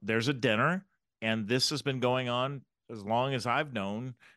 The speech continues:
uh, this administration. And by that, I, I talk about Jay Fry, Mark Miles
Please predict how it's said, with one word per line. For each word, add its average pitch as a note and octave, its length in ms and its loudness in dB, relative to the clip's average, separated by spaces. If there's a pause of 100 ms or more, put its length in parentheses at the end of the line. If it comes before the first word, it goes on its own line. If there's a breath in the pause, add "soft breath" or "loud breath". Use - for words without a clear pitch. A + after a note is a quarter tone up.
(120 loud breath)
uh, G2 180 2
this A2+ 280 2
administration. G#2 760 0
And A#2 100 0
by A2 120 2
that, B2 280 2
I, G#2+ 280 0
I A2 100 -10
talk A2 300 -4
about G2+ 320 -2
Jay A2 200 0
Fry, G#2 300 0
Mark G2+ 300 -2
Miles G2+ 560 -4